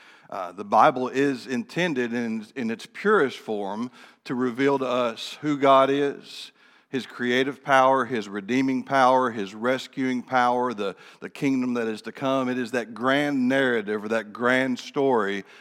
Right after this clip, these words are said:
uh, of God from eternity, uh, from before, uh,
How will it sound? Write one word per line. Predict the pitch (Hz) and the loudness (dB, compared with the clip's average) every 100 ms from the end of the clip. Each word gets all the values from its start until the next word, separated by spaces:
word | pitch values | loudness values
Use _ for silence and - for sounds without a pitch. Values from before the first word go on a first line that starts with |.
| - - | -20 -6
uh, | |
of | 110 107 101 104 104 | -2 0 -2 -4 0
God | 127 120 113 107 | 4 6 4 2
from | 120 110 | -6 -6
eternity, | - 127 127 120 120 113 110 - - | -6 -4 -4 -4 -4 -4 -8 -20 -12
uh, | 104 98 98 | -8 -6 -8
from | - 127 | -6 -6
before, | 113 - 151 147 120 110 | -6 -4 0 2 0 -4
uh, | 95 101 | -4 -6